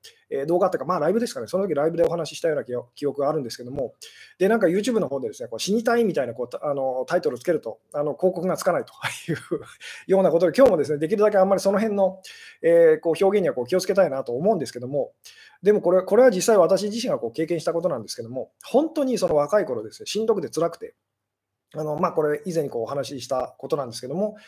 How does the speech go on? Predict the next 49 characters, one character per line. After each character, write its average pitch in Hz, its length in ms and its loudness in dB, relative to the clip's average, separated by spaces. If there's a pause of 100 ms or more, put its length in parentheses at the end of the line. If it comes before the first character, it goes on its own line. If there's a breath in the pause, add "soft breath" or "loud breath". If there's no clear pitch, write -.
(220 loud breath)
あ 143 80 -4
の、 135 60 -6
す 165 140 -8
ご - 140 -8
い 240 40 -2
し 208 120 -4
ん 180 40 -2
ど 180 80 -2
く 170 80 -2
て 147 60 -6
辛 160 200 0
く 165 60 -12
て 127 80 -8
で 113 100 -10
す - 100 -14
ね、 117 160 -12 (380 soft breath)
ほ 220 100 0
ん 196 160 -2
で、 180 260 4
そ 185 140 0
の、 196 380 2
追 - 20 -12
い 180 140 -2 (160)
詰 220 160 -2
め - 20 0
ら 226 80 4
れ 170 60 -2
た 135 80 -2
私 139 240 -4
が 151 80 0
で 117 80 -4
す - 100 -14
ね、 117 80 -10
ま 139 120 -6
あ、 - 20 -18
こ 226 120 6
う 233 40 8
思 233 100 4
っ - 20 -2
ち - 60 -4
ゃ 165 40 -2
っ - 20 -6
た 123 80 -4
こ 123 80 -6
と 143 80 -4
が 139 120 0
あ 139 40 -2
る 143 80 -6
と、 - 80 -20